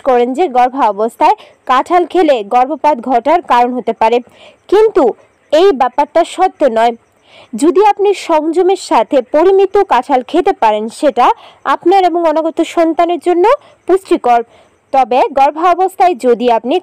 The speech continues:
কাঁঠাল খান, গর্ভের বাচ্চার তেমন কোনো ক্ষতি হওয়ার সম্ভাবনা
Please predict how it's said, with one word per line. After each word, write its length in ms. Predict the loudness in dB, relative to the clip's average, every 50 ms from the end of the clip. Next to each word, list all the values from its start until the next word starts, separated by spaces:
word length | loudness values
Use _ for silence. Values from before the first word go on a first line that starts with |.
| 0
কাঁঠাল 300 | 0 -2 0 0 0 0 0 0
খান, 220 | -2 0 0 0 0 -2 -8 -16 -20 -20 _ _ _ _ -4 0
গর্ভের 360 | 0 0 0 -2 -2 -4 -2 -2 0 0
বাচ্চার 400 | -2 -2 -2 -2 0 0 0 0 -2 _ _ _ _ -2
তেমন 280 | -2 -2 0 0 -2 -4 -2 -2
কোনো 180 | 0 0 2 0 0 0 -2
ক্ষতি 260 | -2 -2 0 0 0 0 2
হওয়ার 280 | 2 2 2 2 0 -2 -4 _ _ _ _ _ -10 -4
সম্ভাবনা 500 | -2 -2 0 0 0 0 0 0 -2